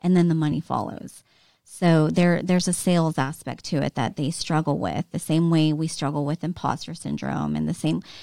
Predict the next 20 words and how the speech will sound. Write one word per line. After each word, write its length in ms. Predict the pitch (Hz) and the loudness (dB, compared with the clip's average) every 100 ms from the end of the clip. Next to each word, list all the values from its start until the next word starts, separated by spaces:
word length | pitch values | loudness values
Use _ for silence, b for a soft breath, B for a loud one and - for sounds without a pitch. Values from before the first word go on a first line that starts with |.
| B | B
like, 240 | - 170 - | -6 -6 -6
these 260 | 180 185 185 | -6 -4 -2
are 100 | 185 | -4
all 260 | - 170 | -2 -2
similar 420 | 170 - 170 - 175 - | -2 -4 -4 -2 -6 -6
issues. 640 | 185 185 - 156 - - - b b b | -6 -4 -4 -6 -8 -12 -16 b b b
But 120 | 185 | -4
going 260 | 185 180 180 | 2 4 6
into 220 | 175 185 | 4 2
hygiene 520 | 165 185 190 185 170 | 2 4 2 2 2
school, 600 | 165 - 165 151 160 160 - b b b | 0 -2 0 2 0 -2 -8 b b b
I 100 | 185 | 2
remember 540 | 180 175 170 170 165 | 4 6 4 4 0
my 140 | 165 165 | 2 2
instructor, 760 | 151 - 175 170 - 151 156 170 _ _ _ _ _ - | 0 0 -2 -4 -2 -2 -2 -4 _ _ _ _ _ -16
she 200 | - - | -6 -2
was 140 | 180 170 | 0 0
like, 140 | 165 | -2
"If 100 | 170 | -2
you're 100 | 180 | -2